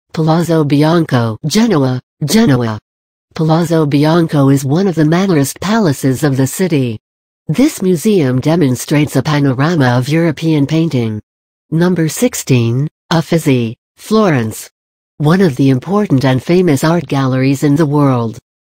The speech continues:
It contains the largest artworks of Botticelli and many other notable artists. Number seventeen, Museo della Deportazione, Prato.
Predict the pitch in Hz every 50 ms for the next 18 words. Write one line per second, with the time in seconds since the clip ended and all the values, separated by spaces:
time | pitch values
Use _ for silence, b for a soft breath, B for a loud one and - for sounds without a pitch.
0 | _ _ _ 254 - - - - 135 131 - - 170 180 185 185 170 151 156 135
1 | 127 131 143 160 190 202 175 208 208 175 - - 156 170 180 175 143 147 147 143
2 | - - 147 139 135 - 156 156 139 147 135 - - 180 196 202 151 123 117 110
3 | 120 - - 196 165 147 139 165 175 196 226 240 208 180 180 202 175 139 135 131
4 | 127 196 170 160 156 131 160 147 151 156 165 165 151 139 113 107 - - - -
5 | - - _ _ _ _ _ _ _ _ _ - 147 147 170 196 208 202 202 -
6 | - 190 165 170 196 160 135 - 131 127 123 120 120 135 151 165 - _ _ _
7 | - 143 151 151 139 - 190 190 190 156 131 127 127 127 135 160 170 185 196 151
8 | - 233 226 - 147 139 139 - 170 170 170 - - 139 139 151 175 190 170 139
9 | 117 104 104 107 - _ _ _ _ - - 170 196 220 214 165 131 117 113 107